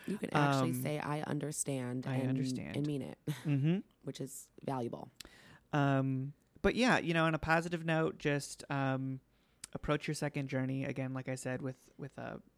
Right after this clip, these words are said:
Speaker 2: you know, positive vibes, be cautiously optimistic, know what, what can, um, change th-, for your second journey, and just have those expectations, um, to be more realistic, I guess you could say. Um, but when you're ready, we are here for you.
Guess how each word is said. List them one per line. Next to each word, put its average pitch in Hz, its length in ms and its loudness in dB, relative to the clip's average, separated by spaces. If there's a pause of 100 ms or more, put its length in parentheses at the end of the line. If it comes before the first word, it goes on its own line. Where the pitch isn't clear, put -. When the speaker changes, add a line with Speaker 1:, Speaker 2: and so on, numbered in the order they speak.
(160)
Speaker 2:
you 151 60 -6
know, 143 80 -4
positive 175 480 -2
vibes, 139 400 -2
be 156 100 -10
cautiously 156 440 -2
optimistic, 143 560 -4
know 135 280 2
what, 135 420 2
what 127 180 -8
can, 139 380 -2 (380)
um, 127 260 -4
change 139 520 -2
th-, - 140 -20
for 151 80 0
your 139 120 2
second 139 320 -4
journey, 135 260 -2
and 135 100 -2
just - 140 -12
have 131 160 -4
those 131 160 0
expectations, 131 840 -4 (400)
um, 127 580 0 (360)
to 139 100 -6
be 131 120 -2
more 127 180 2
realistic, 131 600 -2 (140)
I 139 80 -2
guess 135 180 0
you 135 80 -2
could 139 140 -2
say. 143 280 2 (460)
Um, 131 560 0
but 139 100 -2
when 139 160 0
you're 135 120 2
ready, 147 340 0 (380)
we 135 240 -2
are 135 100 0
here 131 220 -4
for 135 120 -4
you. 135 240 -2